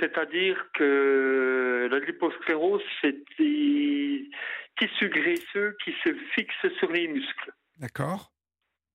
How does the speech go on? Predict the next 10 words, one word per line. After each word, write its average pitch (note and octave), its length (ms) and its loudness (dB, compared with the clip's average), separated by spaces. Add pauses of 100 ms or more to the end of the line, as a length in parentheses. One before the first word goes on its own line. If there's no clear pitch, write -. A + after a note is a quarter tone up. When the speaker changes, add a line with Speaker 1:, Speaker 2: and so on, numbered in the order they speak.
(400)
Speaker 1:
Donc, C#3 320 0 (100)
surtout F#3 380 -2
des, C3+ 540 2
des B2+ 120 2
membres D3 300 -2
inférieurs. B2 760 -2 (1160)
Speaker 2:
D'accord. C3+ 180 0
Speaker 1:
Donc, C3 180 0
euh, C#3 100 4
moi, D3+ 200 -2